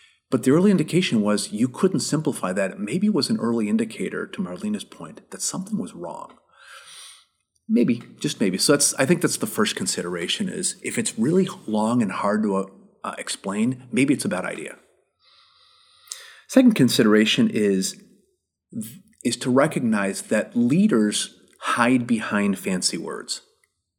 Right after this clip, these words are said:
If you listen to how people sound in a corporate environment, and I s-, certainly in the military, they hide behind acronyms.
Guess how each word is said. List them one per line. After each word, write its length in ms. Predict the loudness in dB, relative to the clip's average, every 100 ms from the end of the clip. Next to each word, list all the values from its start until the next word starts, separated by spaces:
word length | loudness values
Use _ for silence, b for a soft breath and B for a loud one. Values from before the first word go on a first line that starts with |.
| _ b b b b b
If 80 | 0
you 80 |
listen 460 | 4 6 4 4 2
to 340 | 0 0 2
how 640 | 2 -2 0 2 2 0 -6
people 340 | -4 -2 0 -2
sound 540 | -2 0 2 2 2
in 100 | 0
a 60 | -6
corporate 720 | -10 -4 -4 0 0 0 -4 b b b -6
environment, 560 | -2 2 2 2 2 0
and 100 | -2
I 40 |
s-, 180 | -2 -14 -12
certainly 320 | -8 -4 -2
in 60 | -2
the 80 |
military, 420 | 0 -2 0 0 0
they 120 | 0
hide 200 | 0 0
behind 320 | -2 -8 -6
acronyms. 640 | -6 -4 -6 -6 -14 -18